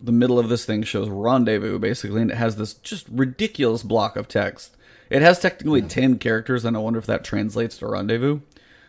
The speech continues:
Speaker 2: Mm-hmm.
Speaker 1: Um, but who you end up finding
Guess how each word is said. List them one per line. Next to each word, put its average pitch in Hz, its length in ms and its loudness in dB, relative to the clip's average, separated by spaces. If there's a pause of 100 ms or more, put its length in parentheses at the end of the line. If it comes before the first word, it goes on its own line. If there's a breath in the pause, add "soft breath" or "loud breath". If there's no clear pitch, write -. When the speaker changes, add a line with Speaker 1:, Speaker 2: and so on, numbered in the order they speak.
Speaker 2:
Mm-hmm. 107 100 4
Speaker 1:
Um, 117 560 4 (1300)
but 117 400 2 (240)
who 160 220 -6
you 165 320 -2
end 135 240 2
up 117 180 0
finding 107 640 2